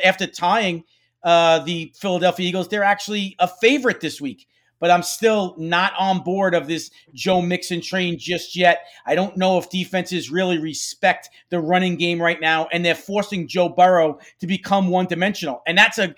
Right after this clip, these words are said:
actually a good thing from a fantasy perspective for his wideouts. Tyler Boyd has been putting up monster production, and as we see, Joe Burrow, he's thrown for over three hundred yards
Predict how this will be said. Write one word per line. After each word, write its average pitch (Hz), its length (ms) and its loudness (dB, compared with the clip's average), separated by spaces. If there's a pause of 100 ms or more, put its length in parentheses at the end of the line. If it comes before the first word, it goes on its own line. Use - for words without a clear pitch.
(200)
actually 190 300 2
a 160 80 -4
good 208 220 -2
thing 190 200 -2
from 180 140 -6
a 156 80 0
fantasy 226 460 -2
perspective 170 580 -4 (220)
for 196 200 0
his 180 200 0
wideouts. 170 600 4
Tyler 190 400 2
Boyd 185 280 -2
has 165 180 -2 (200)
been 185 140 0
putting 185 260 -2
up 175 220 0
monster 175 520 -4
production, 175 600 -2 (220)
and 165 360 -2 (120)
as 170 220 4
we 185 140 -6
see, 214 420 -4 (540)
Joe 208 200 2
Burrow, 208 420 4
he's 202 220 -8
thrown 220 220 0
for 208 160 -4
over 196 100 -2
three 214 220 -6
hundred 190 220 -4
yards 208 440 4